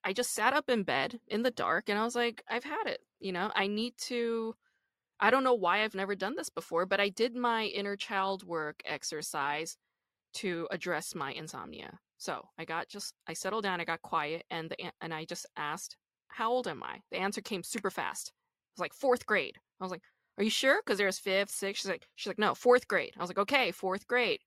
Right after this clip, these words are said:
We're fourth graders. What's ha-, what's going on in fourth grade?" And she goes, "Hell's Bells." I was like, "What the hell's," "Oh, Hell's Bells,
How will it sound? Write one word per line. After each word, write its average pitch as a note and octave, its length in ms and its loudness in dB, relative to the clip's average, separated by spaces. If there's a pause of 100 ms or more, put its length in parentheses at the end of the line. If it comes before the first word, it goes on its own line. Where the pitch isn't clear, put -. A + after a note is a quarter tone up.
We're D#3+ 140 -6
fourth G3 340 -4
graders. D3+ 420 -4 (440)
What's G3 240 2
ha-, - 220 -4 (100)
what's G3 260 4
going G3 280 0
on F3 140 4
in E3+ 60 0
fourth E3 300 -6
grade?" - 240 -4
And C3+ 100 -8
she - 160 -4
goes, D#3+ 220 -4 (140)
"Hell's G3 320 2
Bells." C3 500 -4 (520)
I G#3+ 40 -2
was A3+ 80 4
like, A#3 80 2
"What B3 120 4
the C4 100 2
hell's," B3+ 320 4 (240)
"Oh, A#3+ 220 0
Hell's A3+ 320 0
Bells, G#3+ 640 2